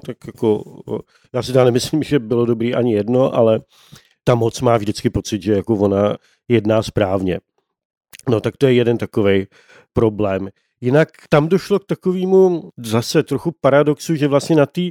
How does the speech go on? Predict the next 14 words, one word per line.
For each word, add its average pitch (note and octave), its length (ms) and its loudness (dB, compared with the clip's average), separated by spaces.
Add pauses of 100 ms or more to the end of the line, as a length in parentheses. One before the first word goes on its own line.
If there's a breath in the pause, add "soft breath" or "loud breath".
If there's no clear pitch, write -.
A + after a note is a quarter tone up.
(300 soft breath)
na C3 60 -6
té E3 120 -6
mezinárodní D3+ 800 0
úrovni G2 680 0 (220)
jsme C#3+ 200 0
měli D3+ 260 2
všichni E3+ 580 -2
jako E3 200 -4 (120)
pocit, A#2+ 520 0 (200)
že B2 260 -2
teď D3 300 0
jako D3+ 240 -6
ten C#3+ 180 0
svět D3+ 280 -2